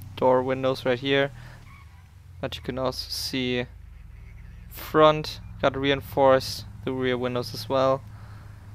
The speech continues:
Um, two additional seats in the rear. It's got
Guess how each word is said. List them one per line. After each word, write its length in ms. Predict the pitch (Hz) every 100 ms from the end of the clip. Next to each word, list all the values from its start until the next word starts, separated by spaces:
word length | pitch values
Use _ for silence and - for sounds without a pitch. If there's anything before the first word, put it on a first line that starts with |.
| - - - - - -
Um, 840 | 131 123 123 123 123 123 120 120 - - - -
two 180 | 180 165
additional 380 | 151 151 147
seats 540 | 135 - 175 - - - -
in 140 | - 131
the 100 | 131
rear. 400 | 151 185 196 202 - - - - - - - - - - - - - - - - - - - - - - - - - - -
It's 200 | - -
got 460 | - 123 117 117